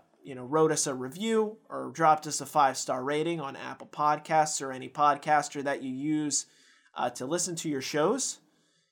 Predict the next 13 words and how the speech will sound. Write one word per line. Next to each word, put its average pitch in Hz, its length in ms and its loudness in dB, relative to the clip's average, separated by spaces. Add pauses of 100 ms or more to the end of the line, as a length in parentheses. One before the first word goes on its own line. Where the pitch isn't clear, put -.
(240)
And, 131 340 -4
uh, 127 340 4
if 147 200 -12
you 170 100 0
haven't 196 300 2
already, 185 640 4 (240)
my 151 160 4
subconscious 156 1040 -2 (240)
has 160 240 0
a 147 60 -2
YouTube 160 500 -2
series 123 640 -6 (920)
featuring 147 800 -2